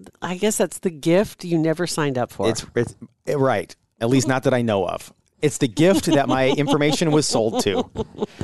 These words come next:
Speaker 2: Um, and it's an actual legit massage parlor in Lincoln. I've Googled it, and there's a language barrier, I believe.
Speaker 1: Uh-oh.
Speaker 2: Uh, it says, "Dear customer, we have new beautiful masseur working in spa.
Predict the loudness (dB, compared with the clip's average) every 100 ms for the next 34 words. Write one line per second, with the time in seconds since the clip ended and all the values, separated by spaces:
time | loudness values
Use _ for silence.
0 | -8 _ -2 0 0 -2 -2 -2 0 -2
1 | 0 -2 0 0 0 2 0 0 -4 -2
2 | 0 0 0 0 0 0 0 -2 -2 -4
3 | -6 -6 -4 -2 -2 0 0 -2 -4 _
4 | -4 -2 -4 -6 -16 _ -20 -4 -2 -2
5 | -6 -6 -8 -10 -12 -12 -12 -14 -14 -18
6 | -20 -12 -4 -4 -4 -8 -8 -8 -8 -2
7 | 0 2 0 0 2 4 2 -2 0 2
8 | 2 0 0 -2 -2 -4 -2 2 2 2
9 | 0 0 2 2 2 0 0 0 2 2
10 | -2 -2 0 2 2 0 -2 -4 -4 -6
11 | -6 -4 -6 -6